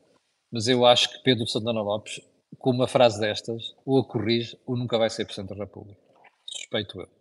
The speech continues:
Ok? Sete mil pessoas em direto. Muito obrigado. Olha, botão aqui subscrever. Botão like e botão partilhar nas redes sociais. Já sabe porquê, não sabe? É que aqui,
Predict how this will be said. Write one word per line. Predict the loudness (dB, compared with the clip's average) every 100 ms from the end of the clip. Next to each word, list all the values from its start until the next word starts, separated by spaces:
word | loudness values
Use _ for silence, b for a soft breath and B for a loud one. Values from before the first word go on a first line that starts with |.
| _ _ _ _ _
Ok? | -8 -4 -4 -8 _ _ _ _ B B B _ _ _ _ _ _
Sete | 4 6 6
mil |
pessoas | 2 4 2
em | 2
direto. | -2 -6 -10 _ _ _ _ _ _ -6
Muito | 0 2
obrigado. | 2 -2 -4 -8 _ _ _ _ _ _ _ _ _ _
Olha, | 2 2 0 -16 -8
botão | -4 4 6
aqui | 6 0
subscrever. | 0 -2 0 0 0 -2 -4 _ _ _ _ _ _ _
Botão | 0 6 8
like | 10 10 8 0 -14 -8
e | -6
botão | 0 2 2
partilhar | 0 2 4 4
nas | 4
redes | 0 -2 -2
sociais. | 0 -2 -4 _ _ _
Já | 0 2
sabe | 2 0
porquê, | -6 -6
não | -6
sabe? | -8 -8 -10 _ _ _ _ _ _ _
É | -6
que | -4 -6
aqui, | -2 -4 -4